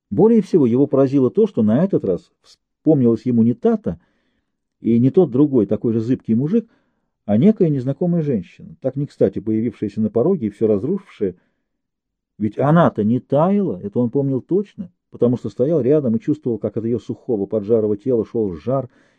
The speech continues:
и пахло не до конца высохшими волосами. Куда ж делась она? Она, которая одеждой, манерами и речами не представляла собой ничего удивительного, просто женщина, которых полно на улицах. А она-то что там делала?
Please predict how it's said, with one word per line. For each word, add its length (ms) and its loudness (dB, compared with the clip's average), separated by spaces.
и 100 -6
пахло 520 0
не 100 0
до 100 -4
конца 300 0
высохшими 440 -4
волосами. 560 -2
Куда 200 0
ж 40 -8
делась 300 0
она? 260 -4
Она, 320 2
которая 340 2
одеждой, 760 -2
манерами 540 2
и 120 0
речами 480 0
не 120 2
представляла 520 4
собой 260 0
ничего 260 0
удивительного, 580 0
просто 360 -2
женщина, 500 -2
которых 300 0
полно 260 4
на 120 2
улицах. 440 0
А 140 2
она-то 320 4
что 220 2
там 220 -2
делала? 380 -2